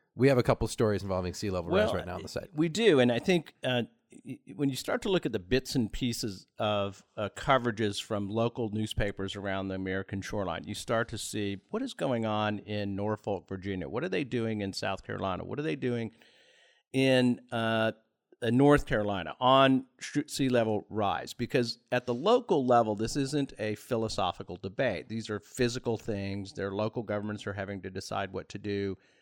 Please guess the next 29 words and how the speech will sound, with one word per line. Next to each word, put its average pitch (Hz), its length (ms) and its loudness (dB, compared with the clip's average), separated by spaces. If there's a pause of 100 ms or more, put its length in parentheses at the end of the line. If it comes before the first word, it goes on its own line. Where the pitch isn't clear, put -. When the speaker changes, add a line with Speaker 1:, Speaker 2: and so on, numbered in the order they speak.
(160)
Speaker 2:
The 104 80 -6
marina 107 400 -2
operators 101 640 -6
and 101 60 -6
the 95 60 -8
port - 300 -4
operators 98 560 -4
are 95 80 -10
physically 110 640 -4
responding. 98 760 -8 (720)
And 143 280 6
what 135 160 6
I 180 160 8
noticed 160 400 6
in 135 80 2
the 123 80 2
sea 139 200 0
level 120 220 2
rise, 113 240 2
I 120 140 0
picked - 300 0
out 113 220 0
three 120 240 0
just 107 260 -4
to 104 60 -2
highlight 110 480 0
in 104 100 -6
this 107 200 -6
discussion 107 720 0